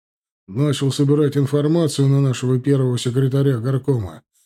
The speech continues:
Так на меня в прошлый четверг два зэка напали". "О, черт!" — поразился Ткачев. "Что именно случилось?" "У дома двое поджидали, один с монтировкой.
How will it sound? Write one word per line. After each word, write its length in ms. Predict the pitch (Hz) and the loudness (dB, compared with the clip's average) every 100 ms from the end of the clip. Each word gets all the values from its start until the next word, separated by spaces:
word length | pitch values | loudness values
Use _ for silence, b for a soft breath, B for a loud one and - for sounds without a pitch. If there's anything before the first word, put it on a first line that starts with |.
| _ _ | _ _
Так 180 | 110 - | -12 -4
на 80 | |
меня 380 | 127 143 151 147 | 0 2 2 0
в 140 | - - | -2 -4
прошлый 380 | 127 135 127 | -2 -2 -4
четверг 480 | 117 123 135 143 113 | -6 -4 0 0 0
два 200 | 120 147 | 0 0
зэка 320 | 135 135 120 | 0 0 -2
напали". 560 | 110 107 - 95 85 - _ _ _ _ _ _ _ | -4 -8 -12 -12 -12 -16 _ _ _ _ _ _ _
"О, 200 | 143 135 - | -6 -6 -6
черт!" — 680 | - - - 90 - _ _ _ _ | -12 -12 -12 -16 -20 _ _ _ _
поразился 480 | 123 120 110 90 98 | -6 -6 -6 -10 -14
Ткачев. 540 | - 127 - 82 - _ _ _ _ _ | -10 -10 -10 -16 -20 _ _ _ _ _
"Что 260 | - - 170 | -18 -8 -4
именно 320 | 196 107 78 | -4 -6 -8
случилось?" 640 | - 131 - 101 76 - - _ _ _ _ _ _ | -10 -10 -8 -12 -12 -18 -20 _ _ _ _ _ _
"У 160 | - 143 | -6 -4
дома 440 | 180 226 180 110 | 0 0 0 -2
двое 320 | 92 135 185 | -2 0 0
поджидали, 600 | 104 139 127 180 190 127 | 0 -2 0 0 0 -2
один 260 | 92 120 202 | -2 -2 -2
с 80 | - | 0
монтировкой. 840 | 151 139 160 160 - - 80 78 | 0 2 2 2 0 -6 -18 -18